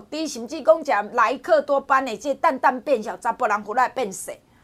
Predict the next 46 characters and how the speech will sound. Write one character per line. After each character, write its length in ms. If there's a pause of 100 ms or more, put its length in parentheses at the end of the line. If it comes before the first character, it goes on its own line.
(680)
讲 120
一 20
句 240
无 160
啥， 300 (160)
我 100
足 120
鼓 200
励 120
即 220 (160)
中 160
国 120
国 160
民 160
党 160
人， 120 (180)
你 180
去 280
美 220
国 340
较 100
少 240
遐 20
压 100 (160)
毒 100
甲 120
新 180
闻 180
蛇， 120 (560)
大 80
家 160
去 100
比 180
看 220
卖。 80 (480)
<laughs> 560
你 80
敢 140
若 100
讲 200
这 100
小 320
话， 320 (600)
冷 360
笑 260 (180)
话。 180